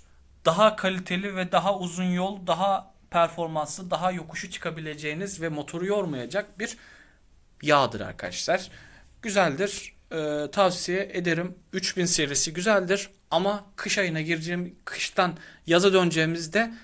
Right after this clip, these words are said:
bir üst modellerini alacağız arkadaşlar. Bunları şimdilik kullanacağız. Ee, yaz sezonunda da beş bin yüze falan geçmeyi düşüne-, düşünsem düşünmesem mi ona bakacağız işte.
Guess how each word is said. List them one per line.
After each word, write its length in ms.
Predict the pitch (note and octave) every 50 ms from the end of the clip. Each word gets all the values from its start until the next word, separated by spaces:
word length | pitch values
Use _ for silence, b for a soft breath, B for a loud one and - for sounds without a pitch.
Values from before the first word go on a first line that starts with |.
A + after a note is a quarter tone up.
| B B B B
bir 180 | E3+ E3+ G#3+ G3+
üst 200 | G3 - - -
modellerini 640 | F#3+ F3 E3+ F3 E3 D#3+ D#3 D#3+ D#3+ E3+ G3 A3 A3 - -
alacağız 380 | F#3+ F#3 F3+ D3+ C3 A#2+ A2+ A#2+
arkadaşlar. 680 | A2 A2 - A2+ A2 G#2+ - - G3+ G3+ G3 F3+ -
Bunları 420 | G3+ F#3 E3 D#3+ D#3+ F#3 G#3 G#3 B B B B B B B
şimdilik 480 | - - - F3+ E3 C#3 D3+ F3+ F3+ -
kullanacağız. 720 | - F#3 F3 E3+ E3+ E3 D#3+ D3 F3+ G3+ A3+ A#3 - B B B B B B B -
Ee, 100 | - C3+
yaz 520 | C3+ C3+ C3+ C3+ C#3+ F3 G#3+ G#3+ G3 -
sezonunda 520 | - F#3 E3 D#3 E3+ E3+ E3 F3+ G#3 G3 F#3
da 320 | G#3 A3 A3+ G#3+ - - - _ - D#3
beş 360 | D#3+ G3 G3+ G3+ - - -
bin 80 | G3+
yüze 280 | F#3+ F#3+ F#3 F3 F#3 F#3+
falan 400 | F#3 - F3+ F3+ F3+ F#3 F#3+ F3+
geçmeyi 680 | F3+ F3 F3 F3 - - F#3 F#3+ F#3+ F#3 F#3 F3+ F3 F3
düşüne-, 520 | F3 F3 - - G3 F#3+ F#3+ F#3 F3+ F3+
düşünsem 560 | F3+ F3 - - - F#3+ F3 - F#3+ F3 D#3+ D#3+
düşünmesem 560 | E3 D#3 - F3+ E3 C3+ B2+ - C#3 C3 D3+
mi 80 | F#3
ona 220 | G3 E3 G3 F#3+ F3
bakacağız 400 | D#3+ D#3+ - D#3 D3 C3+ A2+ G#2+
işte. 360 | - - - - G#3 B3 B